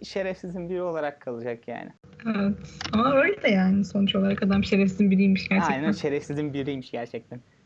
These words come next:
Speaker 1: Ben de saçma sapan
Speaker 2: Neyse Doğa, o filmi izleyebilirim yani. Bakalım.
Speaker 1: Bilmiyorum, ben de bakarım belki ama çok emin olamadım. Şu an şey var, e, satranç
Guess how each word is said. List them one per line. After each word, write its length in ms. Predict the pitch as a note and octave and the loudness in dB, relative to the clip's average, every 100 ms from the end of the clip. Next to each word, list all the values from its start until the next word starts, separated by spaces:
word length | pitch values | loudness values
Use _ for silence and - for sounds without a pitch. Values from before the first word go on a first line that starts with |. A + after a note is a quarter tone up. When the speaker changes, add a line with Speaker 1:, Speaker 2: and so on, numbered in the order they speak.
| - | -4
Speaker 1:
Ben 200 | D#3 G#3+ | -4 -2
de 160 | C4 | -6
saçma 340 | - - D#3 G3+ | -6 -8 -8 -8
sapan 340 | - - G3+ - | 0 0 0 0
Speaker 2:
Neyse 360 | A3 C#4 D4+ A3+ | 2 4 2 0
Doğa, 380 | G#3+ A#3+ B3 A#3 | 4 4 6 4
o 40 | |
filmi 320 | A#3 C4 B3+ | 4 2 4
izleyebilirim 680 | A3+ G#3+ A#3 A3 A3 C4 G3+ | 4 4 4 4 4 4 4
yani. 380 | F#3+ F#3+ F#3+ G#3 - - - - - - - - - | 6 6 4 2 -2 -16 -20 -20 -20 -20 -20 -20 -14
Bakalım. 320 | - G#3 G3+ - - - | -4 2 2 0 -8 -10
Speaker 1:
Bilmiyorum, 460 | C3 B2+ A#2+ A#2 | -6 -6 -6 -6
ben 160 | A#2+ A#2+ | -6 -6
de 100 | B2 | -6
bakarım 420 | B2+ C3+ B2+ A#2+ | -6 -6 -6 -6
belki 400 | A2+ A#2 G#2+ - | -8 -6 -6 -6
ama 180 | D3+ D3 | -6 -8
çok 380 | - C3+ - E3 | -8 -8 -8 -6
emin 180 | C3 | -6
olamadım. 440 | C3+ C3 C3 B2 - - - - - _ _ _ _ | -6 -6 -6 -6 -10 -16 -20 -20 -20 _ _ _ _
Şu 220 | - - | -12 -4
an 220 | E3 G3 G3+ _ - | -2 -2 -6 _ -14
şey 300 | - D3+ D3 | -4 -2 0
var, 140 | B2+ - _ _ - | -4 -6 _ _ -6
e, 280 | B2+ B2 A2+ - - - - | -4 -2 -4 -6 -10 -14 -18
satranç 800 | - D3 C#3 - D#3 D3+ - | -6 -4 -4 -4 -4 -6 -12